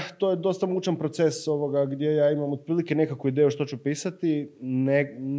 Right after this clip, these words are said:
nekakvu maglovitu predodžbu koja se vrlo često mijenja od verzije do verzije. Evo, sad, sad upravo krećem s pričom,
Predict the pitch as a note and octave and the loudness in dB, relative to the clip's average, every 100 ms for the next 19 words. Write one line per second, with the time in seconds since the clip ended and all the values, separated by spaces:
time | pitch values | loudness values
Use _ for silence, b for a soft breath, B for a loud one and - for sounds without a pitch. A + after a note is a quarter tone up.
0 | C#3+ C#3+ C#3+ C#3+ C#3 C3 C3 C#3+ C#3 C3 | -4 0 2 0 0 2 4 4 4 2
1 | A#2 B2+ B2+ B2 B2+ D3+ F3 F3 D3+ C3+ | -4 2 2 2 -2 -2 -2 4 2 4
2 | C#3 C3+ C3 E3 D#3+ D#3+ D3 D3 C#3+ C#3 | 2 2 0 -2 0 -2 0 2 4 4
3 | A#2+ B2 B2+ A#2+ A#2 A2+ A#2 A2 G2 G2 | 4 2 2 0 0 2 2 2 -4 -8
4 | A2+ G#2+ - B2+ - - C#3 C3+ B2 G#2+ | -8 -8 -8 -10 -8 -6 -4 -2 -2 -2
5 | A2+ - F#2+ G#2+ G#2 D3 D#3+ | -6 -8 -14 -14 -10 -10 -10